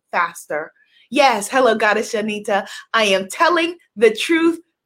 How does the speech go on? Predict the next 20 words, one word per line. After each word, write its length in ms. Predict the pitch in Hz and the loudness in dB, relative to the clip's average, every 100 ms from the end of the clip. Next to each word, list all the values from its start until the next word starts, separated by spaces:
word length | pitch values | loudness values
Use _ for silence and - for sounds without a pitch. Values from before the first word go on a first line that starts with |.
| - | 0
faster. 600 | 254 208 214 - 143 117 _ - | 4 2 0 -8 -8 -8 _ -2
I 100 | 240 | -2
tell 540 | 240 - 330 370 370 240 | -2 0 0 2 -2 -2
the 160 | 269 | -6
truth 360 | 269 302 285 285 _ - | -4 -8 -10 -12 _ -2
faster." 520 | 240 220 - 160 - - - - | 0 0 -2 -4 -4 -8 -20 -8
Yes, 500 | 220 285 254 - - - | 0 2 2 0 -8 -4
absolutely. 1080 | 277 311 320 - 285 277 277 170 185 147 - _ - | 2 2 2 -4 -4 -4 -6 -6 -10 -10 -16 _ -2
Absolutely. 800 | 330 330 320 302 254 226 185 185 | 2 2 0 -8 -6 -6 -6 -8
Number 480 | 220 311 339 330 339 - | -8 -2 -2 -2 -8 -6
four 680 | 359 370 339 311 240 180 - _ | -6 0 4 4 4 0 -8 _
way 480 | 214 320 294 233 151 - | -2 2 4 4 2 0
that 180 | 240 233 | 0 0
you 200 | 294 320 | -2 -2
may 180 | 294 | -2
be 160 | 269 285 | -2 -4
abandoning 640 | 240 262 277 285 262 247 | 0 0 -2 -4 -4 -4
yourself 680 | 233 226 254 202 147 - - _ - _ - | -4 -4 -4 -4 -6 -10 -20 _ -20 _ 4
is 800 | 571 220 147 - - - - _ _ _ _ _ _ _ _ _ - | 6 6 2 0 -10 -18 -20 _ _ _ _ _ _ _ _ _ -8
hiding 640 | 240 240 269 285 294 302 | 0 0 0 -8 -10 -16